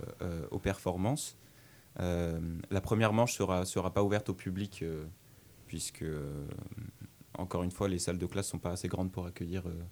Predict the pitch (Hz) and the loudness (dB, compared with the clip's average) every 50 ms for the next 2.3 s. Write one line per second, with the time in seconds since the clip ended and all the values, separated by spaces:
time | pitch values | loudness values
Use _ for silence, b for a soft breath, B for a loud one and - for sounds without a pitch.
0 | - - - - - - - - - - - - - - - - - 80 90 85 | -14 -18 -20 -20 -20 -20 -12 -10 -8 -8 -8 -8 -10 -10 -8 -8 -4 -4 -4 -4
1 | - - 87 85 87 82 - - - 82 85 90 92 - - 90 87 - - 85 | -2 -4 -2 -2 -2 -4 -4 -6 -8 -6 -6 -6 -6 -4 -6 -6 -6 -8 -8 -8
2 | 85 87 85 90 92 120 | -8 -6 -6 -6 -6 -6